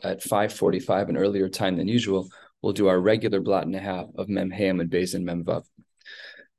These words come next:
Let's get started. We're on the fifth or sixth line of Mem Hey Amud Aleph, the last of the short lines. And it says, "Amar le Abai le Rav Yosef."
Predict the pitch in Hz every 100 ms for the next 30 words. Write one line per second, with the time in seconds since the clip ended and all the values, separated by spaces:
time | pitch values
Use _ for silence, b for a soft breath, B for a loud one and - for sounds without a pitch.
0 | _ - 117 123 - 120 - - 120 117
1 | 98 104 104 104 95 - 131 127 107 -
2 | 123 - 110 107 104 95 101 95 101 107
3 | 104 98 104 90 - - b b - 98
4 | 113 139 131 120 107 - 120 - 95 87
5 | 85 - - 107 - - 107 101 - 123
6 | 113 104 101 104 107 104 95 98 117 131
7 | 147